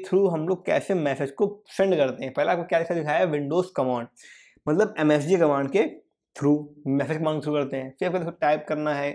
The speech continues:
यूजर नेम आपको यहाँ पे लिखा हुआ है, ठीक है। फिर देखो आपका आता है tool for a lan use messaging, है ना। हम लोग क्या किसी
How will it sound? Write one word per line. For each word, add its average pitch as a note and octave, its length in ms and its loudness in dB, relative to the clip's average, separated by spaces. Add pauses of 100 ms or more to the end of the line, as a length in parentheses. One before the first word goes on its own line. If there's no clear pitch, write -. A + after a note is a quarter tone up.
(140)
यूजर C#3 180 -2
नेम C#3+ 280 -4
आपको C#3+ 300 -6
यहाँ C3+ 140 -2
पे C#3 60 -2
लिखा A#2+ 180 -4
हुआ A2+ 180 -6
है, A2+ 40 -8
ठीक C#3+ 140 -8
है। A#2+ 120 -8 (800)
फिर F#3 60 -2
देखो G3+ 180 6
आपका G#3 160 6
आता G#3 220 6
है G3+ 180 4
tool G3 240 8
for F3+ 200 6
a F#3+ 140 6
lan D#3+ 380 4 (140)
use D3 220 6
messaging, D3 360 2
है D3 120 -2
ना। F#3 60 0
हम F3 100 0
लोग F#3 160 0
क्या F#3+ 160 4
किसी D#3 240 0